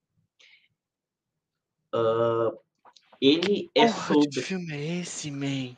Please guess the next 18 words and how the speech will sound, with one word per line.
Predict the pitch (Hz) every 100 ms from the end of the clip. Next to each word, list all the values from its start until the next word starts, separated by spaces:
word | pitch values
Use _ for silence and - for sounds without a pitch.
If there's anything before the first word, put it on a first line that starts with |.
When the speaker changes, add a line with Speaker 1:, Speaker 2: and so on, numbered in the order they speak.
| -
Speaker 1:
<laughs> | - - _ - - _ _ - - 240 -
Top | - 147 -
filmes | 139 139
que | 151
só | 147 -
eu | 156 160
assisti. | - - - - -
<laughs> | - 523 - - - - 240 - - -
Ele | 139
é | 160
sobre | 165 - 151 151 135 151 147 -
um | 147 147 147 143 139 139 139 -
ladrão | 131 131 131 131
de | 131
luxo | 143 131 135 - - - _ _ _ _
que | - 147 135 127 -
entra | 139 135 139 143 147 143 143 - _ _ -
na | 139 135 131 131 131 131 127 120